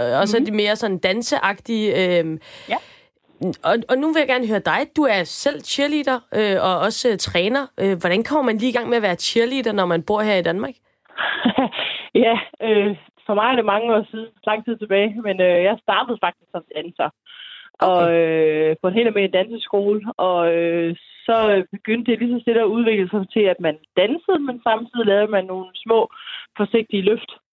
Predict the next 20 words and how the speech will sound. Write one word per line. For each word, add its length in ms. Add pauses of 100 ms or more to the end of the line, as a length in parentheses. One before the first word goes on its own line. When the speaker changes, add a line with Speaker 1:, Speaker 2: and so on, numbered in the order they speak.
(920)
Speaker 2:
Øhm, 580 (600)
samtidig. 500 (420)
Øhm, 480 (200)
og 140
så 220
lige 120
så 100
stille 180
og 80
roligt 220
er 40
det 120
bare 280
blevet 320 (280)
mere 240
og 140
mere 520
stunts 480
og 180 (100)
kast 420